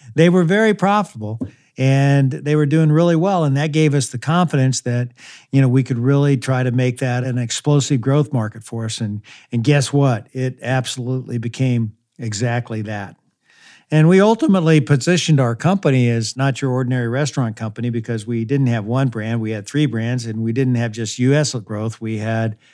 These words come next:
tremendous growth outside the United States. Uh, right now, I believe, uh, Yum has well over fifty thousand restaurants and is growing so fast around the world. It's, it's amazing. I,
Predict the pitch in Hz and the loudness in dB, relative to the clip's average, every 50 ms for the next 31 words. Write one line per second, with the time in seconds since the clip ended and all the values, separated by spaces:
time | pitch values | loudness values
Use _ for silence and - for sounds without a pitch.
0 | _ _ - - 135 120 120 123 135 131 123 123 113 - - 123 117 117 117 110 | _ _ -8 -4 -2 0 2 2 2 2 0 -2 -4 -6 -6 -6 -4 -4 -4 -6
1 | - - 117 117 - 117 123 123 117 - - 131 123 120 117 101 - 113 113 113 | -8 -10 -18 -14 -8 -6 -4 -4 -4 -4 -4 -2 -2 -2 -4 -4 -4 -2 -2 0
2 | 113 113 110 107 104 95 - - - 127 113 107 98 - - - 104 98 98 98 | 0 -2 -2 -4 -6 -8 -10 -8 -6 -4 -4 -4 -6 -8 -10 -12 -12 -10 -10 -12
3 | 95 101 - - - - - - - _ _ - 143 160 170 156 139 156 165 160 | -12 -14 -16 -20 -20 -20 -20 -20 -20 _ _ 0 2 2 2 4 4 4 4 4
4 | 151 139 131 120 127 131 131 127 117 104 98 - _ - 113 113 110 110 110 107 | 4 4 2 2 2 2 4 2 2 0 -4 -10 _ -10 -8 -6 -6 -6 -4 -2
5 | 120 131 131 127 120 117 120 113 110 101 - - - 104 104 120 135 135 135 127 | -2 0 0 0 0 0 0 -2 -4 -6 -8 -12 -14 -12 -8 -4 -4 -2 -2 -2
6 | 123 113 113 107 - - 139 127 135 131 120 - 123 117 113 117 107 107 107 104 | -4 -4 -6 -8 -6 -6 -6 -4 -4 -6 -6 -6 -6 -6 -6 -6 -6 -8 -8 -10
7 | 98 - _ 160 143 113 113 117 117 107 - - 113 104 92 90 - - - - | -10 -12 _ -20 -18 -12 -10 -8 -8 -8 -10 -10 -12 -12 -12 -14 -16 -18 -18 -18
8 | _ _ _ _ _ _ _ _ _ _ _ 110 110 113 110 107 107 110 - 117 | _ _ _ _ _ _ _ _ _ _ _ -10 -8 -6 -6 -4 -6 -8 -8 -6
9 | 117 113 107 104 104 127 127 123 123 117 113 110 - - 135 131 127 120 - 131 | -6 -6 -6 -4 -2 -2 0 0 0 0 -2 -2 -4 -4 -4 -4 -2 -2 -4 -4
10 | 120 117 110 110 - 117 113 113 110 110 110 107 104 107 110 110 104 104 98 - | -2 -2 -4 -6 -8 -8 -8 -6 -6 -6 -6 -6 -8 -8 -10 -10 -10 -12 -12 -14
11 | - 120 110 - - 101 101 110 110 110 101 95 101 98 98 104 101 | -16 -16 -14 -14 -12 -10 -10 -8 -8 -8 -8 -8 -10 -10 -10 -10 -12